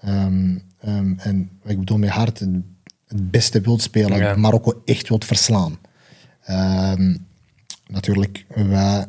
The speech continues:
Speaker 1: wij moeten gewoon onszelf blijven. We hebben, <laughs> zoals ik al eerder zei, we hebben heel veel spelers met,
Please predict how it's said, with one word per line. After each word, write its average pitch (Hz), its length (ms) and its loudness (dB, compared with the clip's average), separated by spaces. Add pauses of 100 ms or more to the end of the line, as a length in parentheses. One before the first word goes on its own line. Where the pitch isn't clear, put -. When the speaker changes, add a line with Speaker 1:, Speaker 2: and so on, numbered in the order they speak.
(400)
Speaker 1:
wij 95 160 -2
moeten 98 360 2
gewoon 98 480 2 (100)
onszelf 98 400 0
blijven. 104 320 0
We 101 60 0
hebben, 98 240 2
<laughs> - 200 -8 (280)
zoals 117 220 0
ik 95 80 -2
al 87 100 0
eerder 92 280 0
zei, 101 180 2
we 101 60 2
hebben 95 180 2
heel 98 180 2
veel 98 100 -2
spelers 98 360 -4
met, 98 240 -4